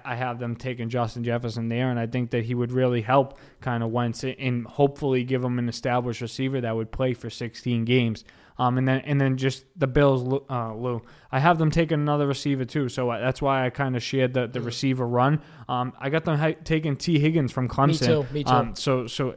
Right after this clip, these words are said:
Speaker 1: I, I think he's gonna be a really good addition for them. Uh, Josh Allen has a really big arm. You know, Cole Beasley's there, John Brown's there. Uh, we, we seen the kid Croft at the tight end position be good, and, and we saw what Singletary can give us.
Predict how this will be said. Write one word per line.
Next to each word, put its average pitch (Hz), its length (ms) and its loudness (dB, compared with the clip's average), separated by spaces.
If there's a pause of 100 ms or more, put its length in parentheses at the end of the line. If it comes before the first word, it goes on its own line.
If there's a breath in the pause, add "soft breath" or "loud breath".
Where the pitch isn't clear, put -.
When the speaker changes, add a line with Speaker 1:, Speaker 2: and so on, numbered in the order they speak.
Speaker 1:
I, 139 100 0 (220)
I 139 40 2
think 147 200 0
he's 147 220 2
gonna 143 180 0
be 143 160 2
a 135 80 6
really 135 320 4
good 131 260 2
addition 131 400 0
for - 140 -8
them. 127 240 2 (300 loud breath)
Uh, 127 100 -4
Josh 143 320 2
Allen 151 280 2
has 131 160 0
a 123 40 -2
really 131 280 2
big 127 260 0
arm. 120 300 0 (220 loud breath)
You 139 80 -4
know, 123 140 2
Cole 135 240 2
Beasley's 127 520 2
there, 123 180 2
John 123 360 0
Brown's 120 420 0
there. 123 240 0 (300 loud breath)
Uh, 113 60 -4
we, 127 220 0
we 131 160 0
seen 139 240 -2
the 127 80 0
kid 127 240 -2
Croft 131 400 -2
at 120 120 -2
the 117 80 -6
tight 127 260 -2
end 127 180 -2
position 120 400 -4
be 117 100 -6
good, 123 260 -2
and, 123 140 -4
and 123 160 -4
we 123 100 0
saw 127 260 0
what 123 140 -2
Singletary 123 560 -4
can 123 180 -8
give 123 180 -2
us. 120 160 -4